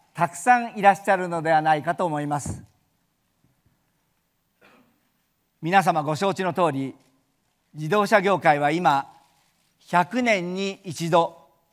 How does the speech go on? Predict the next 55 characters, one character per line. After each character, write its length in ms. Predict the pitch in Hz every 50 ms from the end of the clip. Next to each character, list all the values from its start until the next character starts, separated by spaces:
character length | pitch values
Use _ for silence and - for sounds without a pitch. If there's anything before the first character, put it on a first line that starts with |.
| _
と 100 | - 190
言 100 | 190 180
わ 140 | 175 175 170
れ 120 | 165 165 160
る 260 | 170 175 170 165 - - _ _ _ _ _ _ _ _ _
大 380 | 143 131 123 123 165 185 208 208
変 260 | 180 208 202 196 165
革 200 | 131 165 151 123
の 220 | 160 170 175 175
時 140 | 151 131 143
代 200 | 151 156 151 156
を 300 | 156 160 170 170 - - -
迎 300 | 147 147 127 - 147 143
え 40 | 135
て 80 | -
お 60 | 139 139
り 80 | 139
ま 140 | 135 139 131
す。 140 | - - _ _ _ _ _ _ _ _ _ _ _ _ _ _ _ _ _ _ _ _ _ _ _ _ _ _ _ _ _ _ _ _ _ _
そ 180 | - - 196 196
の 400 | 214 214 208 202 - - - - _ _ _ _ _ _ _ _ _
変 300 | - 220 262 262 240 170
化 220 | - 185 190 190
を 100 | 185 165
起 60 | -
こ 100 | 180 190
し 100 | 170 -
て 100 | - 180
い 40 | 170
る 80 | 151 147
の 120 | 147 143
は、 380 | 147 147 143 139 - - - _ _ _ _ _ _ _ _ _ _ _ -
ケ 200 | - 214 220 196
イ 60 | 151
ス 260 | - - - - _ _ _
と 120 | - 185
呼 100 | 185 180
ば 120 | 165 170 165
れ 140 | 165 165 160
る 240 | 170 175 170 - _ _ _ _ _ _
新 400 | _ - - - 202 214 226 220
技 100 | 196 185
術 240 | 190 170 160 - 170
の 100 | 185 185
登 240 | 165 - 156 151 147
場 140 | 139 147 139
で 140 | 135 131 117
す。 200 | - - - _ _ _ _ _ _ _ _ _ _ _ _ _ _ _ _ _ _ _ _ _ _ _ _ _ _ _
コ 140 | _ - 175
ネ 120 | 180 185 185
ク 120 | - -
テ 100 | - 151
ィ 20 | 131
ッ 80 | 110
ド、 260 | 113 135 120 110 -